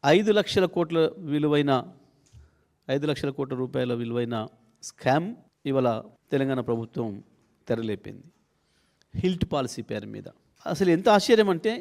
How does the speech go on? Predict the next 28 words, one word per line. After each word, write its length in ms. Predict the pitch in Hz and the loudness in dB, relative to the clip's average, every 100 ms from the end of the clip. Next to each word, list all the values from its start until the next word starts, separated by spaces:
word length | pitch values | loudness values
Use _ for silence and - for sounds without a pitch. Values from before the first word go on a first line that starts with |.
| - _ | -12 _
ఒక 140 | - - | -20 -6
సాధారణమైన 680 | - 156 214 247 247 240 214 | 2 6 8 8 6 4 4
ప్రజలకు 300 | 214 202 190 185 | 2 2 -2 -2
కూడా 120 | 202 | 0
అర్థమైపోతూ 480 | 185 165 156 143 135 | 0 0 -4 -4 -6
ఉంది 180 | 123 117 | -6 -6
ఇది. 120 | 110 - - | -10 -14 -4
ఈ 80 | 170 | 0
వీళ్ళు 180 | 165 151 | 2 2
తెచ్చిన 240 | 147 190 170 139 107 110 | 0 2 2 2 -2 -6
ఈ 80 | 135 | -2
హైదరాబాద్ 440 | 131 143 160 151 | 0 0 2 4
ఇండస్ట్రియల్ 480 | 143 151 - 156 143 | 2 0 2 0 2
ల్యాండ్స్ 260 | 131 135 - - | 2 0 -2 -4
ట్రాన్స్‌ఫర్మేషన్ 840 | 127 127 - 131 123 123 - 123 104 - _ _ _ _ _ | -2 -2 -2 -4 -2 -6 -4 -4 -6 -12 _ _ _ _ _
పాలసీ 340 | 120 131 135 - | -4 -2 -2 -6
అనేది 220 | 127 117 | -6 -6
ఏదైతే 160 | 113 113 | -6 -8
తెచ్చిండ్రో, 460 | 110 98 127 120 147 | -10 -10 -8 -6 -6
హిల్ట్ 260 | 120 117 - | -8 -10 -12
పాలసీ 280 | 110 - 107 | -12 -12 -14
అని 120 | 95 | -14
చెప్పి, 220 | 92 - 220 - _ _ _ - | -14 -12 -12 -14 _ _ _ -2
ప్రభుత్వ 320 | 151 165 214 233 | 0 2 2 0
భూముల్ని 480 | 202 202 202 196 196 - _ _ _ _ _ _ _ _ _ - | 0 -2 -2 -2 -4 -8 _ _ _ _ _ _ _ _ _ -2
అమ్మడం, 320 | 160 165 160 147 | 2 2 0 0
వేలం 260 | 151 151 147 | 2 2 2
వేయడం 340 | 147 147 147 | 2 2 0